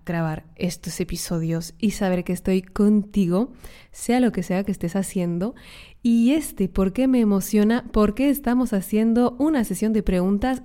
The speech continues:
y respuestas como las que hago con mis alumnas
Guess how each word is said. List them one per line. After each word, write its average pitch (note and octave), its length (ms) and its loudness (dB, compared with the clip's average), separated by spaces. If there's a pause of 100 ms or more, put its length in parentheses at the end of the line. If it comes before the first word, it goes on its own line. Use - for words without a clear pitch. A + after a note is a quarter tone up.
y C#4 160 4
respuestas F#3+ 760 -2
como D4+ 360 0
las G#3 200 2
que G3 140 0
hago A#3 240 6 (420)
con C4 200 10
mis C#4 180 8
alumnas F#3+ 560 4